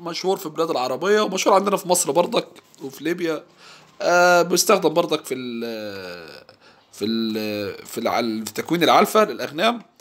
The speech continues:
آه، ممكن طبعًا تطحنه، الأفضل طبعًا إنك تطحنه، تطحنه بالنوى زي ما هو كده كامل. نسبة البروتين فيه تقريبًا برضك في حدود التمانية في المية، سبعة، تمانية في المية، سبعة أو تمانية في المية. مسحوق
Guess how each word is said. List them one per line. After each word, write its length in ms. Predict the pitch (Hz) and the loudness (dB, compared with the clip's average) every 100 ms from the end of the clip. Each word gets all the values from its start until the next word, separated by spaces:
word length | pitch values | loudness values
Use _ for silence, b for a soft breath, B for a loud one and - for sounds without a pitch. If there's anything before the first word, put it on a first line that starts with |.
| b b b - | b b b 0
آه، 140 | 175 180 | 4 6
ممكن 240 | 240 220 | 4 2
طبعًا 260 | 208 226 202 | 2 4 4
تطحنه، 560 | 165 - 185 208 226 - _ - | 2 0 2 2 0 -8 _ -12
الأفضل 340 | - 185 214 165 | -4 0 0 0
طبعًا 200 | 185 165 | -4 -4
إنك 140 | 147 | -8
تطحنه، 460 | - - 170 226 302 | -14 -6 -6 -6 -12
تطحنه 280 | - 254 240 | -4 0 0
بالنوى 460 | 185 180 156 113 117 | 0 0 2 2 -4
زي 180 | 143 | -6
ما 100 | 175 | -2
هو 160 | 160 147 | 0 0
كده 180 | 147 135 | -2 -10
كامل. 280 | - 98 _ _ _ - B B B 202 | -10 -14 _ _ _ -20 B B B 0
نسبة 300 | 247 226 196 | 2 2 0
البروتين 360 | 185 - 240 | 0 2 0
فيه 220 | 190 233 | 0 0
تقريبًا 520 | - 185 214 214 208 180 | 2 2 2 4 2 2
برضك 320 | 190 196 190 | 2 2 -2
في 140 | 143 | -4
حدود 320 | 151 170 190 | -8 -6 -6
التمانية 360 | 156 - 160 151 | -6 -6 -6 -6
في 100 | 131 | -10
المية، 220 | 107 95 _ _ - | -16 -20 _ _ 2
سبعة، 440 | 175 170 165 156 | 4 8 8 6
تمانية 360 | 156 139 151 131 | 2 -6 -6 -8
في 80 | |
المية، 340 | 110 101 87 _ _ _ b b b b b | -10 -14 -20 _ _ _ b b b b b
سبعة 400 | - 160 170 165 | 2 4 6 6
أو 80 | 147 | 4
تمانية 480 | 135 131 147 151 135 _ | 0 -4 -4 -4 -6 _
في 100 | - | -12
المية. 300 | 127 110 104 - _ _ | -10 -10 -16 -18 _ _
مسحوق 560 | 131 139 147 - 185 | -10 -2 0 2 6